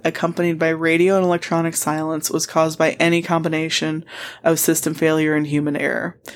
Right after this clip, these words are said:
Computer glitch, control system collapse, squall lines, ice, lightning strike, bird strike, meteorite, volcanic ash, mechanical failure,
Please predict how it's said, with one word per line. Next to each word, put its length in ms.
Computer 480
glitch, 380
control 420
system 400
collapse, 460
squall 480
lines, 320
ice, 360
lightning 420
strike, 480
bird 240
strike, 320
meteorite, 640
volcanic 600
ash, 300
mechanical 520
failure, 560